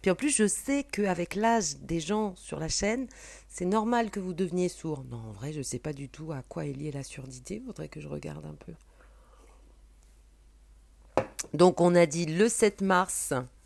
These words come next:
Donc, avec, euh, la Vierge, bah, tu sais que la Vierge, on a la Vierge folle et la Vierge sage. Donc, en ce moment, on est bien sur ces deux, euh,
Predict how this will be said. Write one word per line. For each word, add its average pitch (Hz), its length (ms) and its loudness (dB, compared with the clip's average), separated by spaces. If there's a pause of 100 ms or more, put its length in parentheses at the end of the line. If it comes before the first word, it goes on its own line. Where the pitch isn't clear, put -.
(600)
Donc, 233 280 4
avec, 220 540 4
euh, 185 260 4
la 190 160 6
Vierge, 180 400 4
bah, 147 120 4
tu 156 140 -10
sais - 180 -2
que - 100 -6
la 139 100 2
Vierge, 147 480 -4 (240)
on 143 120 -4
a 120 100 -2
la 127 140 0
Vierge 131 360 -2
folle 160 360 0 (140)
et 240 180 4
la 185 160 2
Vierge 135 420 -4
sage. 180 500 -4 (540)
Donc, 175 160 4
en 311 100 10
ce 277 140 2
moment, 285 300 4
on 220 140 6
est 208 100 4
bien 226 400 2
sur - 260 -6
ces 180 240 -2
deux, 160 220 -4
euh, 156 640 -2